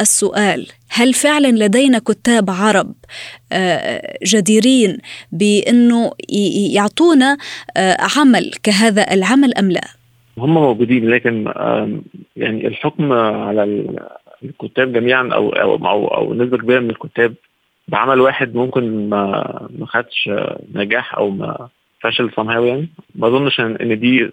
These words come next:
Speaker 2: ط-، طريقة تقييم، آه، دقيقة يعني. لو هنقول أمثلة ل-، لأعمال كويسة، في مسلسل هذا المساء، ده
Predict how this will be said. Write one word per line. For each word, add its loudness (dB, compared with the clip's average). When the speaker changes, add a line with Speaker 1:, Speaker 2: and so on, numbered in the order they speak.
Speaker 2:
ط-، -6
طريقة -2
تقييم، -4
آه، -4
دقيقة -4
يعني. -8
لو -2
هنقول 0
أمثلة -2
ل-، 0
لأعمال -2
كويسة، -4
في -4
مسلسل -4
هذا -2
المساء، -4
ده 0